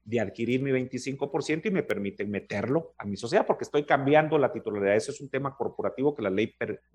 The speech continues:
protege para que no cambien los accionistas de la noche a la mañana. Entonces, primer paso, hacer un inventario de qué tengo. Yo diría que no es tan difícil. Segundo, pues no le llamemos inventario, saber a qué beneficiarios quiero dejarlo. Eso no lo miro tan complicado.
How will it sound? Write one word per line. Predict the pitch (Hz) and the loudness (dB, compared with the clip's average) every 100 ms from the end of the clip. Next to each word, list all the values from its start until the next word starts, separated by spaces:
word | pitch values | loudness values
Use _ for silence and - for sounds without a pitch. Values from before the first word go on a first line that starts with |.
| 101 | -12
protege | 110 107 156 160 180 | -6 -4 -2 0 0
para | - - | 0 -4
que | 104 | -4
no | 110 - | -4 0
cambien | 127 127 | 0 2
los | 120 107 | 0 -2
accionistas | - 101 107 - 147 | -6 -8 -6 -4 0
de | 101 | 0
la | 85 | 0
noche | 85 - | -4 -6
a | 101 | -4
la | |
mañana. | 127 196 170 - - - - - | 0 0 -2 -4 -14 -20 -20 -20
Entonces, | - 214 | 2 4
primer | 208 208 214 | 6 6 6
paso, | 247 | 4
hacer | 214 196 | 2 2
un | 185 | 2
inventario | 185 151 139 156 160 | 4 2 2 2 4
de | 127 | 2
qué | - | 2
tengo. | - 85 - _ _ _ _ | -4 -6 -10 _ _ _ _
Yo | 139 | 0
diría | 127 143 | 4 4
que | 127 | 4
no | 101 | -2
es | 101 | -4
tan | 117 | -6
difícil. | 135 170 - - | -4 -4 -4 -6
Segundo, | 110 113 151 196 190 - _ _ _ | -2 2 2 2 0 -8 _ _ _
pues | 107 | -4
no | 117 | 4
le | 135 | 6
llamemos | 131 139 135 | 6 4 2
inventario, | 120 113 185 180 | 2 2 4 2
saber | - 92 110 | 2 0 0
a | |
qué | - | 0
beneficiarios | 127 107 95 95 110 113 113 | 2 2 -2 -2 0 2 0
quiero | - 117 | -2 0
dejarlo. | 107 - 165 101 - _ | 2 2 0 -2 -6 _
Eso | - 147 170 | -2 -2 0
no | 170 | 0
lo | 156 | 2
miro | 151 160 | 0 -4
tan | - 113 | -8 -12
complicado. | - 98 - 90 - 139 90 - | -12 -12 -12 -14 -4 -2 -2 -6